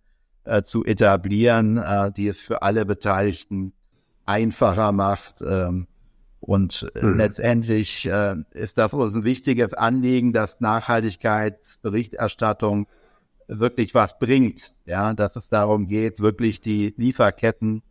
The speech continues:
Speaker 1: ähm, zu, äh, verbessern unter Nachhaltigkeitsgesichtspunkten, die Unternehmen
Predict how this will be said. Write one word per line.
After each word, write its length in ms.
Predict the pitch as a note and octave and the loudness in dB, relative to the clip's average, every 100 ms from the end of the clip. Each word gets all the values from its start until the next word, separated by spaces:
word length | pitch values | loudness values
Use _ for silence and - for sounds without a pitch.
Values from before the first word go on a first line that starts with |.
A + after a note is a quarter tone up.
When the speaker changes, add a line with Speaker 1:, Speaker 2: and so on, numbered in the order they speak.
| _ _ _ _ _ - | _ _ _ _ _ -2
Speaker 1:
ähm, 640 | A2 G#2 G2+ G2 G2+ A#2 | 4 6 6 4 2 -2
zu, 500 | - B2+ G#2+ G#2 G#2+ | -4 2 4 2 0
äh, 480 | - F2 C2+ C2+ C2+ | -2 -4 -4 -6 -8
verbessern 600 | - G#2 A2 A#2+ - A#2 | -2 0 2 2 2 2
unter 260 | A#2 G#2+ G#2 | 2 2 0
Nachhaltigkeitsgesichtspunkten, 1500 | G2+ G#2 A2+ G#2 G2 - G2+ - G#2 G2 G#2 - G2+ G#2 F#2+ | 2 0 0 -2 -2 -2 -2 -2 -4 -4 -4 -2 0 0 0
die 120 | A2 | -2
Unternehmen 800 | G#2+ G#2+ F#2+ G2 A2+ A2 G#2 | 0 0 0 0 0 2 0